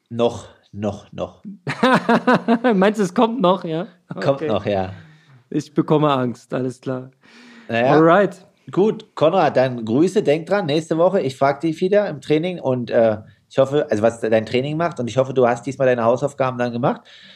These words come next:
Speaker 1: So, weil wir können ja dann, ja, sonst können wir keine Tipps mehr einholen, ne? Also du musst schon Gas geben jetzt.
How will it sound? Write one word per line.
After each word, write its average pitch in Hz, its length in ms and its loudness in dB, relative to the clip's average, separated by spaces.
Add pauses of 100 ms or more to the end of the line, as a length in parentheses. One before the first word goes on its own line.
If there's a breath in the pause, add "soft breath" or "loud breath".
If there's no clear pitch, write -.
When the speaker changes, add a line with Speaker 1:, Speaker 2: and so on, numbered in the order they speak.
(140 loud breath)
Speaker 1:
So, 113 280 0
weil 110 240 4
wir 104 100 0
können 123 180 -2
ja 123 120 2
dann, 117 480 -2 (180)
ja, 113 240 2
sonst 104 220 -4
können 127 160 -2
wir 123 220 0
keine 127 280 -2
Tipps 139 240 -6
mehr 139 140 2
einholen, 104 340 0
ne? 156 300 -4 (160)
Also 104 200 -2
du 104 60 -2
musst 110 160 -4
schon 139 140 -4
Gas 156 240 2
geben 95 160 0
jetzt. 87 280 -10